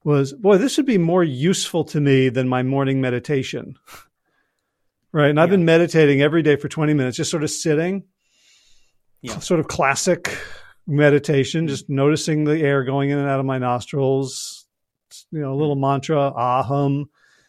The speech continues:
Speaker 1: And when I get distracted, bring it back. And I've, and I've really cherished that I've done this twice a day since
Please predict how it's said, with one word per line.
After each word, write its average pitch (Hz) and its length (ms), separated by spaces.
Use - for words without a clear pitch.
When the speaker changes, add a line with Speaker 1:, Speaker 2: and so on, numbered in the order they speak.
Speaker 1:
And 139 680
when 131 180
I 127 80
get 135 160
distracted, 151 560
bring 135 180
it 135 140
back. 151 460
And 170 120
I've, 165 180
and 180 160
I've 160 320
really 180 680
cherished - 880
that 160 160
I've 143 160
done 160 220
this 147 160
twice 180 320
a 175 40
day 131 600
since - 500